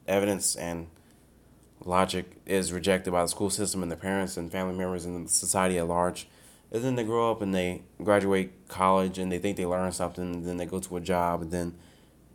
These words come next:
Groundhog Day, bare minimum effort. You may keep, maybe you can have a, a good relationship, maybe. And then you repeat the same cycle with your kids.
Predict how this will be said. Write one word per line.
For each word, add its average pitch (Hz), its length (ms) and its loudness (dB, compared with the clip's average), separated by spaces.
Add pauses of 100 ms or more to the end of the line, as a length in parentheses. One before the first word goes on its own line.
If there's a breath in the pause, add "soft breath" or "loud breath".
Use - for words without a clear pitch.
(140)
Groundhog 92 520 2
Day, 92 500 2 (160)
bare 90 520 0
minimum 95 460 -2
effort. 92 420 -4 (1200 soft breath)
You 147 120 4
may 147 320 4
keep, 123 240 -4
maybe 113 360 0
you 107 60 -4
can 98 140 0
have 98 240 2
a, 90 240 0
a 87 100 -4
good 92 200 0
relationship, 90 680 -2 (200)
maybe. 87 500 -4 (1200 loud breath)
And 92 140 -4
then 92 320 -2 (160)
you 107 160 -4
repeat 113 220 -2
the 101 60 -4
same 107 220 4
cycle 95 240 2
with 90 100 -2
your 87 80 -6
kids. 90 460 -2